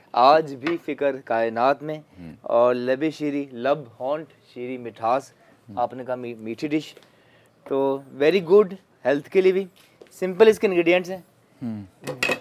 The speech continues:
Speaker 1: वन लीटर दूध हमने ऐड किया था, ठीक है जी,
Speaker 2: हम्म।
Speaker 1: और इसे बॉइलिंग पॉइंट पर लाना है, ठीक है जी, प्रोसेस जारी है। बहुत से लोग मुख्तलिफ रेसिपीज़ बताते हैं, सवैयाँ ऐड कर लें, ये वो,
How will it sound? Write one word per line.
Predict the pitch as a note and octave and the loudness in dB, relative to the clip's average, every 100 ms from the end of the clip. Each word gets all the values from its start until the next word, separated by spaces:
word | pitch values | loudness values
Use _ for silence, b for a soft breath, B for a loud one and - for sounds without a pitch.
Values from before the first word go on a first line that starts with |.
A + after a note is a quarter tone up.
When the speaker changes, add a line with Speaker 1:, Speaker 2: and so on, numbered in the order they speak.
| - - _ - D#3 C#3 | -8 -12 _ -18 -8 4
Speaker 1:
वन | F#3+ | 4
लीटर | A3+ G#3+ F3+ F#3+ | 6 0 0 0
दूध | D3+ D#3+ E3 | 0 -2 -2
हमने | E3+ | -2
ऐड | D3+ | -6
किया | D3 D3+ | 0 -2
था, | D#3+ F3 _ _ _ _ _ _ - | -2 -10 _ _ _ _ _ _ -10
ठीक | D3+ C#3 | -8 -6
है | |
जी, | D3+ D3 _ _ - G#2+ | -8 -12 _ _ -20 -20
Speaker 2:
हम्म। | F#2+ - | -20 -8
Speaker 1:
और | F2+ B2+ C3 B2+ - - _ | 0 2 2 -2 -14 -20 _
इसे | - D3+ C3+ _ A2 | -8 -6 -6 _ -20
बॉइलिंग | A#2+ B2+ C3+ E3 | -2 2 2 2
पॉइंट | D#3 D#3 | -4 -4
पर | D3 | -2
लाना | C3+ A#2+ B2+ | 0 0 -2
है, | D3+ D#3 _ - | -8 -14 _ -14
ठीक | C3 | -10
है | D3 | -8
जी, | D3 | -8
प्रोसेस | B2 A#2+ C#3 A2+ | -6 -8 -8 -8
जारी | A#2 A2+ C3+ | -2 -2 -2
है। | D3 _ _ _ b b b b b _ _ _ _ _ | -10 _ _ _ b b b b b _ _ _ _ _
बहुत | C#3 D3 D3+ G3+ A#3+ | -4 0 4 6 6
से | - A#3 | 6 8
लोग | G#3 G#3+ F#3 D#3+ | 10 10 6 -6
मुख्तलिफ | D#3+ - - G#3 F#3+ | -10 -6 6 6 8
रेसिपीज़ | F#3 E3+ F3 E3 | 6 4 -2 2
बताते | D#3 D3+ C#3+ D#3+ | 4 6 4 2
हैं, | D3 | -6
सवैयाँ | C#3 D3+ C#3+ D3 D3+ | -4 -2 0 2 0
ऐड | C#3 | 0
कर | C#3+ | -2
लें, | C3+ C#3 C3 | -2 -6 -6
ये | B2+ C3+ | -2 -2
वो, | C3 | -2